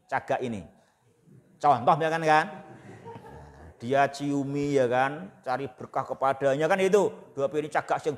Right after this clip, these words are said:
berkah ya kan, diambung, dia apa-apa, kayak minyak wangi, ya kan gitu. Nah begitu, karena dia menganggap ini cagak sesuatu yang tidak sesuai hakikatnya.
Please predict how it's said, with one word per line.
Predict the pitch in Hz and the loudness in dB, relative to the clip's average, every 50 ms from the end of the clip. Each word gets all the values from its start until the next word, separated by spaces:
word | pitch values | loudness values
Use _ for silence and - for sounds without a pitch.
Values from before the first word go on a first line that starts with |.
| - - | -8 -10
berkah | - 131 - - - 147 151 143 139 143 | -8 -8 -6 -2 2 2 4 4 2 0
ya | 143 123 120 | -2 -2 0
kan, | 127 131 139 143 160 170 143 - | 0 0 -2 -2 -6 -10 -14 -12
diambung, | - 120 123 127 127 127 131 135 139 131 127 143 147 143 139 139 | -6 -2 0 2 2 2 0 -4 -6 -6 -6 -4 -4 -6 -6 -8
dia | 131 127 123 117 110 | -6 -4 -4 -4 -2
apa-apa, | 120 - - 110 - - 104 92 117 143 131 | -4 -4 -6 -6 -6 -4 -6 -6 -6 -8 -10
kayak | - 107 107 | -8 -8 -8
minyak | 123 131 131 127 127 127 104 | -8 -8 -8 -6 -6 -6 -4
wangi, | 120 127 135 135 135 143 147 147 147 - - - _ _ _ - | -2 -2 -2 -2 -2 -6 -8 -10 -10 -12 -18 -20 _ _ _ -16
ya | 98 104 | -12 -10
kan | 120 123 | -8 -6
gitu. | 123 123 117 123 107 87 - _ _ _ _ _ _ _ _ _ _ _ _ _ _ _ _ | -6 -6 -6 -6 -6 -8 -10 _ _ _ _ _ _ _ _ _ _ _ _ _ _ _ _
Nah | - 190 240 | -4 -2 0
begitu, | 233 254 254 262 226 226 208 - | 2 2 2 4 4 4 4 4
karena | 196 185 175 165 180 190 185 | 4 4 4 4 2 0 0
dia | - 156 147 143 151 170 190 226 254 254 254 - - _ _ _ _ _ _ _ _ _ _ _ _ _ _ - - - _ _ _ | -2 -2 -2 2 4 4 4 4 2 -2 -8 -16 -20 _ _ _ _ _ _ _ _ _ _ _ _ _ _ -20 -20 -20 _ _ _
menganggap | - 180 190 196 190 185 180 160 156 165 208 - - | -4 -2 2 4 6 6 6 6 6 4 4 4 4
ini | 190 185 185 180 - | 0 -2 -2 -2 -2
cagak | - 156 151 147 - - 220 240 - - - | 0 2 0 2 2 4 2 2 2 -2 -8
sesuatu | - - - 185 170 - 180 180 175 170 160 147 - 226 240 | -12 -6 -4 -4 -4 -4 -4 0 2 2 2 2 2 2 4
yang | 214 214 214 202 190 - | 4 4 4 2 -2 -8
tidak | - 214 190 - 220 220 | -8 -8 -4 -2 -4 -4
sesuai | 196 185 220 190 175 | -2 -2 -4 -4 -4
hakikatnya. | - 214 214 - 226 247 226 - 262 254 262 247 233 220 214 208 208 214 220 | -4 -6 -4 -4 -4 -4 -6 -8 -6 -4 -2 0 0 0 -2 -2 -6 -10 -16